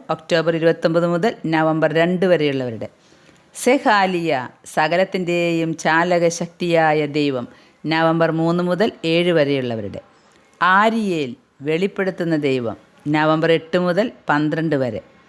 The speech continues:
ജനിച്ചവരുടെ. അസാലിയ, സത്യത്തിലേക്ക് വിരൽ ചൂണ്ടുന്ന ദൈവം, നവംബർ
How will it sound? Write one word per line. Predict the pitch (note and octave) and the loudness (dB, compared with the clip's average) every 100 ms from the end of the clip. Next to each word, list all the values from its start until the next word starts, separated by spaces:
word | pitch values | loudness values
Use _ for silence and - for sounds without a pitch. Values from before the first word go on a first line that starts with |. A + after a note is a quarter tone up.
| _ _ - E3+ | _ _ -14 0
ജനിച്ചവരുടെ. | E3 D3+ D3+ C3+ A#2 G2+ - - - - | 2 2 0 -2 -2 -6 -10 -18 -18 -4
അസാലിയ, | F3+ - A3+ A#3 B3 G#3+ D3+ A#2+ - _ _ _ _ | -4 2 2 4 2 0 -2 -6 -12 _ _ _ _
സത്യത്തിലേക്ക് | - G3+ E3+ G#3+ G#3 G3+ F#3 F3+ F3+ F3 | -8 -4 0 -2 0 0 2 2 0 -4
വിരൽ | D#3+ E3 | 0 0
ചൂണ്ടുന്ന | E3+ - E3+ E3 E3 E3 | -2 -2 -2 0 0 0
ദൈവം, | E3 E3 E3+ C#4+ - - | 0 2 2 0 -4 -4
നവംബർ | D#3+ D#3+ D#3+ D#3 | 0 2 2 0